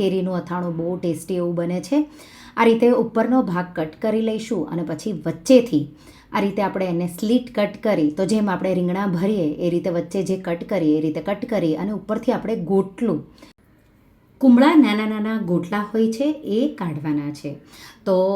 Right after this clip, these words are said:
અહીંયા બહુ તમારે પ્રેશર નહીં દેવાનું, નહીંતર જે કેરીનો સાઈડના પાર્ટ છે એ તૂટી જશે. આ રીતે હળવા હાથે તમે કાઢશો એટલે આ રીતે તમે જોઈ શકો છો ગોટલું નીકળી ગયું. તો આ રીતે બધી જ કેરી મેં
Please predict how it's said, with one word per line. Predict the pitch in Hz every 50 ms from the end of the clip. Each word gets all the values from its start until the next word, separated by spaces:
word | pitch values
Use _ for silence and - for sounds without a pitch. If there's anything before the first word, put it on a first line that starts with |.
| 185 - - 190
અહીંયા | 175 175 180 214 226 220 180 196 - - - - _ _ _ _
બહુ | - 202 196 202 214 240 247 262 254 233
તમારે | 220 202 196 196 202 214 214 220 226 226 226 226 226 - - - - _ - - - - - -
પ્રેશર | 190 185 185 - 226 208 214 214
નહીં | 214 214 196
દેવાનું, | 208 190 208 208 214 240 269 277 254 208 190
નહીંતર | 185 180 175 - - 208 214 220 220 175
જે | 220 220 220 220 -
કેરીનો | 180 170 165 160 190 202 196 196 196 196 202 202 202 - - - - _ - - - - _ _ -
સાઈડના | - 196 180 180 175 196 214 208 -
પાર્ટ | 180 180 180 185 - -
છે | 214 180 151 - 165
એ | 151 -
તૂટી | - 170 151 - 226 220 220
જશે. | 220 220 - - 339 359 - - - - - - - - - -
આ | - 247
રીતે | 254 247 247 254 226 -
હળવા | 220 233 226 240 269 254 233 - -
હાથે | - - - - 240 233
તમે | 220 180 185 190 190 -
કાઢશો | 185 165 - - - - 196 165 143 143 -
એટલે | 151 170 165 160 151
આ | 147 147
રીતે | 151 147 - 196 214 214
તમે | - 160 151 156 151
જોઈ | 175 185 190
શકો | - 208 - 202 196
છો | - 240 196
ગોટલું | 170 160 151 - - 175 202 233 294 302 - 180
નીકળી | 160 143 - 139 139 135 143
ગયું. | 147 139 139 151 156 - - _ - - - - _
તો | - 156
આ | 156 156 156
રીતે | 151 160 175 160 160
બધી | 147 139 - 208 247 233
જ | - -
કેરી | 196 175 160 151 160 160 156 170
મેં | 196 240